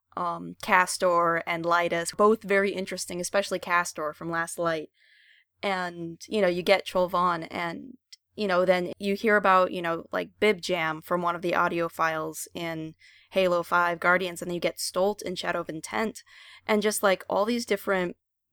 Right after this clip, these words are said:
characters from different species. I'd like to see more of them show up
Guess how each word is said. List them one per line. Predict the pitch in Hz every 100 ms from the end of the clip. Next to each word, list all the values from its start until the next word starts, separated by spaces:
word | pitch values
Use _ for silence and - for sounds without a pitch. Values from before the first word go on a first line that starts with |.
| -
characters | 208 202 - 185 170 165
from | - 175 170
different | 170 185 - 180 170 - _ -
species. | - 226 254 - 170
I'd | 185 214
like | 240
to | 226
see | 214 - 214 202
more | - 196 190 202
of | 196 185
them | 185 180 175 _ _ _ _ _ _ _ _ -
show | - - 196 180 -
up | 156 -